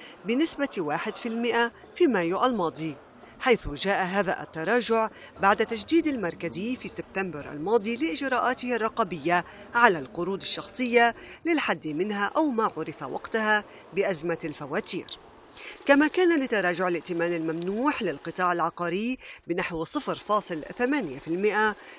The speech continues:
في مايو، ومواصلة الائتمان الممنوح لشراء الأوراق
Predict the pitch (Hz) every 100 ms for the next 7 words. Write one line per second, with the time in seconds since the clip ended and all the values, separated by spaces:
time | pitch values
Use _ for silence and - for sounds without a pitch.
0 | - - 330 262 185 165 170 - - -
1 | 214 185 151 147 180 175 180 160 - 254
2 | 349 247 151 139 143 175 175 165 - 185
3 | 202 156 - 151 185 254